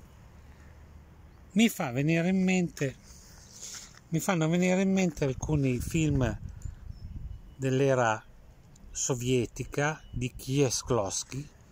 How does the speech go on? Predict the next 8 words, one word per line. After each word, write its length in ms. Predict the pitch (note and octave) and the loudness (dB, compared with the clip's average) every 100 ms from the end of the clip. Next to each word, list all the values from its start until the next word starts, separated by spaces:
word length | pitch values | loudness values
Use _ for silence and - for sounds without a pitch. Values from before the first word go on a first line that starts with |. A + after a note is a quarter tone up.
| - - - | -20 -20 -16
quei 200 | - F3+ | -2 -2
quartieri 920 | - G3+ F#3 - - F#3+ E3 C3 A2+ B2+ | 0 2 2 0 -2 2 4 4 4 2
anonimi, 760 | C#3+ D#3 E3+ D#3+ C#3 B2+ A#2+ | 4 4 4 4 4 2 0
brutti, 560 | A2+ D3 D#3+ C3 - G#2 | 0 2 2 0 -6 -10
grigi 760 | G2+ D3 E3 C#3+ A2 - F2+ F2 - - - - - - - - - - - | -6 -2 0 0 -2 -6 -8 -14 -20 -20 -16 -12 -10 -12 -14 -20 -20 -20 -8
e 120 | C3+ | -2
senza 540 | B2+ - F3 D3 - B2+ | -2 2 2 0 0 2
anima 640 | B2+ C3+ C#3 C#3+ D3 D3+ | 4 4 2 2 0 -2